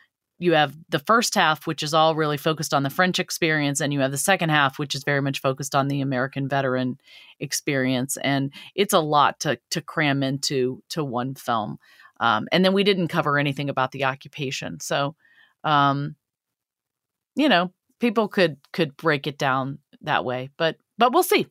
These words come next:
We'll see what happens. I'm thankful right now. It's been blessing people, and, uh, people have been sharing it with other people. That's just a really, uh, a wonderful thing. One of, uh, Flo Plana, who is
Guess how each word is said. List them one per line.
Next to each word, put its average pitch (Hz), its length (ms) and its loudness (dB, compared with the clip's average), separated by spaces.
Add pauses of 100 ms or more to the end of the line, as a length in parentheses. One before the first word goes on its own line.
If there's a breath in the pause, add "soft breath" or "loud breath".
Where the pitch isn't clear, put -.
We'll 170 140 -2
see 196 120 -2
what 180 120 2
happens. 139 360 0
I'm 151 180 2
thankful 165 440 2
right 151 200 2
now. 151 320 4
It's 165 180 -4
been 147 160 -4
blessing 143 400 -2
people, 185 420 0
and, 143 220 -2 (360 loud breath)
uh, 147 140 2
people 160 300 -4
have 147 180 -2
been 143 140 -4
sharing 151 540 2
it - 100 -4
with 143 120 -4
other 143 220 2
people. 208 340 0
That's 147 280 0
just 143 260 -2
a 147 80 2
really, 143 460 -2 (320 loud breath)
uh, 127 340 2 (100)
a - 80 -4
wonderful 147 400 -2
thing. 151 360 -2
One 160 200 2
of, 165 140 2
uh, 139 160 4
Flo 196 380 0
Plana, 175 440 2
who 156 140 0
is 143 140 0